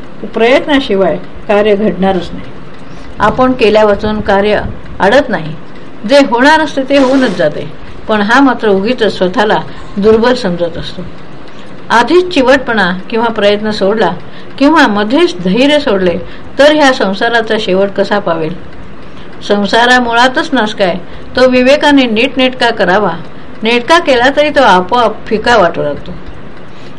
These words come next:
असे याचे स्वरूप आहे. नीट विचार करून पाहिल्यावर आपल्या मनाला ते कळून येते. पण म्हणून माणसाने कधीही धीर सोडू नये.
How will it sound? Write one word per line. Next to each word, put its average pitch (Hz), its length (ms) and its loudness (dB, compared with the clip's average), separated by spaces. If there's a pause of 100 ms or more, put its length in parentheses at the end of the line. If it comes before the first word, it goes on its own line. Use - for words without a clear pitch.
असे 302 240 2
याचे 254 260 4
स्वरूप 208 360 0
आहे. 151 180 -6 (440)
नीट 277 280 2
विचार 226 300 0
करून 202 300 -2
पाहिल्यावर 196 580 2
आपल्या 202 300 0
मनाला 214 440 -2
ते - 80 -2
कळून 226 340 0
येते. 170 280 -4 (400)
पण 202 140 0
म्हणून 226 360 2 (320)
माणसाने 208 540 0
कधीही 190 480 2 (220)
धीर 220 220 2
सोडू 175 260 0
नये. 165 340 -8